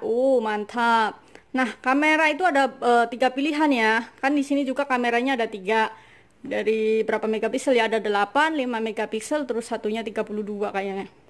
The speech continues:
Terus kita lihat gini nih. Ini yang layar sedang ya. Layar penuh kayak gini. Full layar. Untuk kamera depan hampir sama ya.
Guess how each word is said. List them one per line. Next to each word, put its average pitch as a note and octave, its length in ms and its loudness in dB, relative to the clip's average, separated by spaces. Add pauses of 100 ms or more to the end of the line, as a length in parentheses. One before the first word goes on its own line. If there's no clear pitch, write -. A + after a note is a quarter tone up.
(240)
Terus C4+ 400 0 (720)
kita D#4 560 2
lihat C#4 320 -6
gini A3 400 -4
nih. G3+ 60 -14 (1900)
Ini C#4+ 400 0
yang C4 160 0
layar B3 540 2
sedang A3+ 400 -2
ya. A3+ 260 -2 (540)
Layar A3 320 0
penuh A3 240 -6
kayak A3 240 -4
gini. G#3 160 -6 (1300)
Full A3+ 160 -2
layar. G#3 340 -4 (1700)
Untuk C#4 320 -6
kamera D#4 400 0
depan F#4 420 -2
hampir C4+ 320 -2
sama A#3 400 -4
ya. D#4+ 220 -4